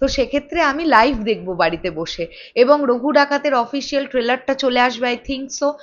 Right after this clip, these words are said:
তো সেটার আমি রিভিউ করব। আমি বাড়িতে বসে ব্যাপারটাকে এনজয় করতে চাই, কিন্তু তোমাদের সৃঞ্জয়দা এবং তোমরা আগামীকাল যারা যাচ্ছ, তারা চাক্ষুষ এনজয় করতে পারবে।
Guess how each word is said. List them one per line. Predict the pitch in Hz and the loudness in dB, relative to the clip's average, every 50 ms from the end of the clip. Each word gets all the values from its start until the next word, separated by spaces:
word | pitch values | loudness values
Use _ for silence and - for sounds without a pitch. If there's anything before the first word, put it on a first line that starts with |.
| - - _ _ - | -18 -20 _ _ -2
তো | 277 | -2
সেটার | 269 - 269 233 - 262 269 | 0 0 0 0 2 2 2
আমি | 269 262 269 269 240 | 2 0 0 0 0
রিভিউ | 226 220 208 196 262 277 269 | -2 -2 -2 0 0 -2 0
করব। | - 254 240 220 202 214 233 247 - _ _ _ _ - - - | 0 0 0 0 -2 -6 -8 -10 -14 _ _ _ _ -20 -14 2
আমি | - 240 269 311 403 415 | 4 6 6 6 4 4
বাড়িতে | 302 269 240 240 285 277 320 330 | 6 6 6 6 2 -2 -2 -2
বসে | 277 269 269 262 - 320 | 0 0 -2 -2 -2 -2
ব্যাপারটাকে | 285 262 240 - 254 247 285 277 - 285 | -2 -2 -2 -2 -6 -8 -8 -6 -6 -6
এনজয় | 254 233 226 220 233 226 214 | -4 -4 -4 0 0 0 0
করতে | 220 208 190 196 - 202 | -2 -6 -8 -6 -8 -10
চাই, | 196 - 226 262 302 | -4 -2 -2 -2 -2
কিন্তু | 285 269 240 254 | -4 -6 -6 -4
তোমাদের | 254 240 220 220 220 240 | -4 -4 -4 -2 -4 -4
সৃঞ্জয়দা | 240 - - 247 240 240 240 269 262 262 285 302 | -6 -4 -6 -4 -4 -2 0 0 0 0 0 -2
এবং | 294 320 330 330 - | -2 -2 -6 -4 -4
তোমরা | 349 359 349 311 262 202 | -4 -4 -2 0 2 2
আগামীকাল | 175 180 185 202 202 214 208 - 196 202 | 2 2 2 0 -4 -4 -2 -2 -2 -2
যারা | 190 202 175 165 175 170 | 0 0 0 0 0 -2
যাচ্ছ, | 165 165 180 - - - - - - - - _ - - - - - _ _ | -2 -4 -6 -6 -8 -14 -12 -10 -10 -12 -12 _ -20 -20 -20 -20 -20 _ _
তারা | - 233 240 285 339 349 339 | 4 4 6 6 4 0 -2
চাক্ষুষ | - - 269 220 214 - - - - 370 349 - 294 | 0 2 2 2 2 -2 -10 0 2 2 2 2 0
এনজয় | 226 202 180 190 170 | -4 -2 -2 -2 -2
করতে | 170 - 175 - - - - | -2 -4 -10 -12 -12 -14 -12
পারবে। | - - - - - - | -10 -10 -10 -10 -12 -16